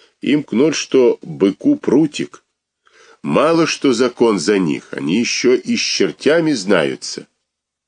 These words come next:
А нет больше силы, чем когда закон заодно с чертями. Тут только хватай топор и убивай. Хоть бы и пришлось потом на каторге подохнуть.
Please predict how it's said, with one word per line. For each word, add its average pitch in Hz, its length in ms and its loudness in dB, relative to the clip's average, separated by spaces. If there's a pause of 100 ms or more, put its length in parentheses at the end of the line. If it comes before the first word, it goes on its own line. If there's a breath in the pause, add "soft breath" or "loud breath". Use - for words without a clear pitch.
(140)
А 82 160 0
нет 98 440 0
больше 76 500 -2
силы, 139 600 -2 (440 soft breath)
чем 78 240 -2
когда 80 640 0 (260 soft breath)
закон 90 640 0
заодно 73 560 0
с - 40 -10
чертями. 60 800 -6 (500 soft breath)
Тут 131 260 0 (120)
только 98 440 0
хватай 80 800 -2
топор 104 640 0 (100)
и 95 280 -2
убивай. 71 800 -6 (760 soft breath)
Хоть 127 280 0
бы 123 160 4
и 120 40 2
пришлось 113 500 0
потом 98 420 0
на 92 120 0
каторге 76 580 -4
подохнуть. - 720 -10